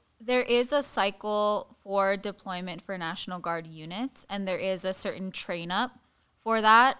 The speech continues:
And so you will be notified for those train ups to go to Afghanistan, Iraq,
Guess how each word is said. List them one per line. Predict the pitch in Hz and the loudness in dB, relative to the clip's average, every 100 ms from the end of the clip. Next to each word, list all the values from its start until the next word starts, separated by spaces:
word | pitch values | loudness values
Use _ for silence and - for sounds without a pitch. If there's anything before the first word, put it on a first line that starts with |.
| - | 0
And | 208 208 202 | 2 4 2
so | 196 | 0
you | 214 202 202 | 0 -2 -2
will | 196 190 | 0 0
be | 190 | -2
notified | 180 175 180 - 165 160 160 - - _ _ _ _ _ _ _ - | -4 -4 -4 0 0 0 -2 -8 -16 _ _ _ _ _ _ _ -4
for | 180 175 175 | 0 2 0
those | 175 170 180 | -2 -2 -2
train | - 190 175 | -4 -4 -4
ups | 165 156 | -4 -4
to | - 170 | -8 -6
go | 165 160 | -4 -6
to | 156 - 151 151 135 202 _ _ _ _ _ _ - | -6 -8 -8 -8 -8 -10 _ _ _ _ _ _ -12
Afghanistan, | 165 - 147 131 175 175 156 143 180 _ _ _ _ _ _ _ | -12 -10 -8 -8 -10 -10 -10 -10 -12 _ _ _ _ _ _ _
Iraq, | - 147 - | -12 -10 -10